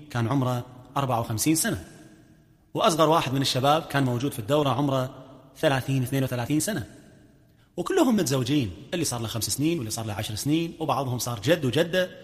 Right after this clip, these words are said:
وبعضهم صار له عشرين سنة. فبدينا حقيقة نناقش هذا الموضوع،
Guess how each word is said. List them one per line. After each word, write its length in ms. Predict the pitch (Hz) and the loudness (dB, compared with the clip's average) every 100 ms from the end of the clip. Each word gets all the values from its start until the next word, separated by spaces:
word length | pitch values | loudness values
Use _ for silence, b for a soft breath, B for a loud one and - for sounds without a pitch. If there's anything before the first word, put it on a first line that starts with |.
| B - | B -10
وبعضهم 380 | 131 139 165 139 | 0 2 2 0
صار 160 | 131 131 | -2 -2
له 80 | |
عشرين 300 | 120 113 123 | -2 -2 0
سنة. 340 | 117 180 185 180 - - - - - - - - - _ _ _ _ _ _ _ | 2 4 4 0 -6 -18 -20 -20 -20 -20 -20 -20 -20 _ _ _ _ _ _ _
فبدينا 380 | 117 135 196 170 | -2 0 2 2
حقيقة 220 | 156 139 | 0 0
نناقش 340 | 123 151 - | 0 0 0
هذا 120 | 147 | 0
الموضوع، 460 | 151 127 127 185 185 | 2 0 0 0 0